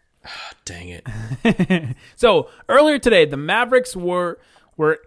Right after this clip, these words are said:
Speaker 2: apparently rumored by Tim McMahon to be in on this T J Warren thing. Eventually, T J Warren gets traded to the Indiana Pacers with the thirty-second pick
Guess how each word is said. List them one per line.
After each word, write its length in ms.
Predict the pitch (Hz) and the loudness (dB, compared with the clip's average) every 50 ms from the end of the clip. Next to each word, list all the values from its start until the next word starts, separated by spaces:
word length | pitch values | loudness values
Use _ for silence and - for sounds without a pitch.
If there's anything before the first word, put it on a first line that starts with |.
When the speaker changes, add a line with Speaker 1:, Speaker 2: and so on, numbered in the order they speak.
| - | -8
Speaker 2:
apparently 680 | 180 165 165 - _ _ - 208 214 233 233 226 220 208 | -8 -8 -8 -10 _ _ -6 -4 -2 -2 -2 -2 -2 -4
rumored 600 | 165 147 175 196 196 175 151 127 123 139 143 135 | -2 0 2 2 2 2 0 -2 -2 -4 -4 -6
by 140 | 131 131 139 | -6 -8 -6
Tim 180 | - 160 160 | -6 -8 -8
McMahon 540 | 165 160 143 131 120 117 113 110 113 123 139 _ _ _ _ _ _ _ _ _ _ _ | -8 -8 -10 -12 -12 -12 -12 -14 -14 -18 -20 _ _ _ _ _ _ _ _ _ _ _
to 100 | - 147 | -18 -10
be 300 | 143 180 196 214 214 202 | -6 -4 -4 -2 -2 0
in 100 | 202 196 | 0 0
on 140 | 190 185 175 | 0 -2 -2
this 120 | 165 151 | -4 -6
T 200 | - - 196 190 | -6 -6 -6 -6
J 160 | 175 175 170 160 | -4 -4 -4 -4
Warren 340 | 147 143 139 131 120 113 | -4 -4 -6 -6 -6 -8
thing. 280 | 110 - 95 82 78 78 _ _ _ _ _ _ _ _ _ _ _ _ _ _ _ _ _ _ _ _ _ _ _ _ _ _ _ _ - | -10 -12 -14 -16 -18 -20 _ _ _ _ _ _ _ _ _ _ _ _ _ _ _ _ _ _ _ _ _ _ _ _ _ _ _ _ -8
Eventually, 400 | 143 151 180 202 196 208 208 196 | -2 0 0 0 2 0 -2 -2
T 160 | - - 208 | -2 -4 -4
J 100 | 190 202 190 | -2 -2 -2
Warren 300 | 175 165 165 170 170 160 | 0 0 0 0 0 -2
gets 220 | 156 143 - - | -4 -8 -10 -8
traded 440 | - - 175 170 170 170 165 156 151 | -4 0 0 0 0 -2 -4 -6 -8
to 260 | - - 165 156 151 143 | -6 -4 -2 0 -2 -2
the 180 | 123 123 131 | -4 -8 -10
Indiana 300 | 139 135 127 123 123 117 | -8 -6 -6 -8 -8 -6
Pacers 560 | - 160 180 190 - 190 185 180 175 170 - _ _ _ _ _ _ _ _ _ _ _ _ _ _ _ _ _ _ _ _ _ _ _ _ - | -4 -2 -2 -2 -2 -4 -4 -4 -6 -8 -14 _ _ _ _ _ _ _ _ _ _ _ _ _ _ _ _ _ _ _ _ _ _ _ _ -10
with 320 | 151 196 240 269 - - | 0 2 4 4 4 4
the 100 | - 208 | 2 2
thirty-second 680 | 170 - 190 185 180 170 156 - 170 151 139 139 127 - | 4 4 4 4 4 4 2 0 0 -2 -2 -4 -8 -8
pick 340 | 127 120 117 113 - - | -8 -8 -8 -10 -12 -18